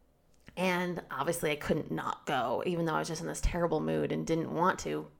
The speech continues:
Even though I, I, I did, I mean, I helped set it up. And I helped set it up for, like, three years in a row. And it's a very big and important thing to me, but I just was so, just in one of those moods, right? One of those zones that wasn't the best.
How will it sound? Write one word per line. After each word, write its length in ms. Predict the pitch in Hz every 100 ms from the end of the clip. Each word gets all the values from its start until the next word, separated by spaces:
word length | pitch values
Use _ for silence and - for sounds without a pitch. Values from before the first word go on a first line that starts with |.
| - 311
Even 220 | 330 240
though 120 | 202
I, 220 | 185 185 -
I, 140 | - -
I 100 | 180 -
did, 300 | 269 240 180 -
I 100 | 240
mean, 140 | 226
I 60 | 208
helped 260 | - 247
set 180 | - 190
it 100 | 170
up. 240 | 165 - - - - -
And 80 | 196
I 20 |
helped 220 | 208 -
set 120 | 110
it 60 | -
up 140 | -
for, 60 | 95
like, 160 | 90
three 300 | - - 214
years 200 | 190 170
in 80 | 160
a 80 | 147
row. 360 | 160 - - - - - - -
And 720 | 190 185 175 170 160 160 160 - - _
it's 200 | 208 202
a 40 | 175
very 380 | 165 196 185
big 260 | 175 175 175
and 100 | 165
important 380 | 160 175 156 -
thing 200 | 262 311
to 100 | 247
me, 140 | 170
but 120 | - -
I 120 | 214
just 220 | 220 214 -
was 140 | 226
so, 520 | - 202 214 220 - -
just 180 | 214
in 300 | 214 202 185
one 140 | 180 185
of 60 |
those 340 | 165 156 - - -
moods, 480 | 170 160 135 143
right? 180 | 160 165
One 120 | 180
of 60 | 170
those 180 | 165 160
zones 380 | 151 151 147 151
that 140 | 139
wasn't 280 | 151 156 131
the 60 |
best. 360 | - 135 -